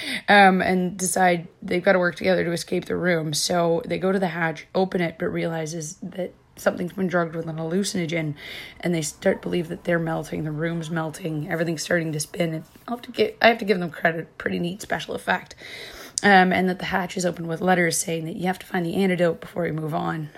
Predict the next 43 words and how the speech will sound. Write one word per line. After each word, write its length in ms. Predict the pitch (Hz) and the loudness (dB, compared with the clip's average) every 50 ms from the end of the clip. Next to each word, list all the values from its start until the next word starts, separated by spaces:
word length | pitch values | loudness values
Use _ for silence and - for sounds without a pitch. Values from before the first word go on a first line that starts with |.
| - - | -12 -8
um, 420 | 170 165 160 156 156 156 151 147 - - _ _ _ _ _ - - | -8 -6 -6 -4 -6 -6 -6 -8 -10 -12 _ _ _ _ _ -6 -2
or 140 | 180 165 | -2 0
at 80 | - - | 0 2
least 200 | 185 175 - - | 0 0 -2 -2
it'll 100 | - 165 | -6 -4
be 100 | 165 165 | -4 -4
worth 340 | 151 156 175 180 170 165 - | -2 0 0 0 0 0 -4
it 220 | 165 156 - - - - - - - - | -6 -6 -8 -12 -16 -16 -16 -18 -18 -14
if 60 | - | -10
you 40 | 175 | -8
plan 240 | 147 - 202 190 175 | 0 2 4 4 4
on 180 | 160 160 160 165 | 4 2 2 4
living. 320 | 196 190 165 156 151 147 - - - - - - - - | 4 4 2 0 -4 -6 -10 -14 -16 -16 -16 -14 -6 0
So 320 | - - 220 202 - - | 4 6 6 6 6 4
fighting 340 | - - - 196 202 214 226 | 0 2 2 4 4 4 4
the 100 | 226 208 | 4 2
effects, 480 | 196 - 208 202 196 196 - - - | 2 4 6 6 6 4 0 -8 -10
they, 340 | - - - - 175 160 147 - - - | -10 -10 -8 -6 -6 -6 -6 -10 -8 -4
you 120 | 175 180 | -2 -2
know, 260 | 170 165 165 165 165 - | -2 -2 -2 -4 -6 -6
go 120 | - 175 | -4 0
back 260 | - 175 170 170 - | 2 2 2 0 -2
and 100 | 165 151 | -6 -10
forth, 440 | 151 - - 180 175 170 165 160 - | -8 -4 -2 0 0 0 -2 -4 -6
and 140 | - 170 170 | -4 -4 -4
in 100 | 160 160 | -4 -4
a 60 | 170 | -4
stroke 320 | 165 - - 196 196 - 190 | -4 -2 0 0 0 0 -2
of 80 | 175 | -4
luck, 460 | 175 185 185 180 180 - - - - - - - | 0 2 2 2 2 0 -4 -10 -14 -12 -8 -4
randomly 380 | 185 180 175 175 175 170 160 | -2 0 0 0 -2 -2 -4
hitting 280 | 147 - 208 202 190 190 | -4 -4 -4 -2 -2 0
the 80 | 185 | 0
walls, 300 | 175 175 165 165 165 156 | 0 0 0 0 -2 -4
Ben 260 | - - 185 160 165 - | -4 -4 -6 -4 -4 -4
activates 500 | 170 180 - - 202 185 190 175 - - | -6 -6 -8 -8 -6 -4 -4 -4 -4 -4
a 40 | |
switch, 480 | - - - 240 214 220 214 - - - - - - - - - _ - | -4 -4 0 2 2 2 2 0 -8 -14 -16 -16 -18 -18 -20 -14 _ -4
which 160 | 196 196 - | -2 -2 -2
reveals 340 | 190 180 175 180 175 170 151 | -2 -2 -2 -2 -2 -2 -4
the 160 | - 180 170 | -4 -4 -2
antidote 340 | 170 170 165 170 170 170 - | -2 -2 -2 -4 -4 -6 -6
syringe. 540 | - - - 175 175 170 160 160 151 - | -8 -6 -4 0 0 0 0 -2 -6 -10